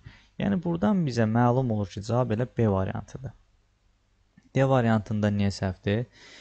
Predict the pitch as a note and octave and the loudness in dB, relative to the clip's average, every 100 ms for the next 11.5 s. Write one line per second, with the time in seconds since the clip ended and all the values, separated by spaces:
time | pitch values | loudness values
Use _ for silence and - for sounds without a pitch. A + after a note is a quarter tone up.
0 | - - _ _ A2 G#2+ G#2 - C3+ C#3 | -20 -20 _ _ 0 2 0 0 2 4
1 | D3 C3 C#3+ C3+ A#2 A2 A#2 B2 - G#2 | 2 0 0 2 2 2 0 -2 -2 -2
2 | G2 B2 B2+ A#2+ G2+ G2 F#2+ F#2+ F#2+ G2 | 0 -2 -2 -2 -2 -2 0 0 0 -2
3 | F#2+ G2 B2+ C#3 D#3 - - _ A2+ G#2+ | -2 -2 0 0 0 -4 -20 _ 0 2
4 | B2 A#2+ G#2+ A#2+ A2 - A2 A#2 B2 B2 | 2 0 0 0 0 -4 -8 -6 -8 -10
5 | - - _ - G#2+ A2+ A2 B2 C3 A2 | -14 -20 _ -10 -4 -2 0 0 0 0
6 | - - _ C#3 G#2 G2+ G2+ A2 A2 G2 | -4 -20 _ -6 -4 -2 -4 -2 0 -2
7 | - - _ _ - _ _ _ _ _ | -4 -20 _ _ -20 _ _ _ _ _
8 | _ - C#3+ C#3 A#2+ A2 G2+ G#2+ G#2+ G2+ | _ 0 2 4 2 0 0 -2 0 0
9 | G2+ G2+ G2+ G2 G2 - G#2 G#2 - G2+ | 2 2 2 0 -2 -4 -2 -2 -4 -4
10 | G2+ A2 A2 G#2 G#2 G2+ G#2+ G#2+ G#2+ G2+ | -4 -2 -2 0 0 -2 -4 -4 -4 -6
11 | - A2+ A#2 A#2+ C#3+ | -4 -4 -2 -4 -4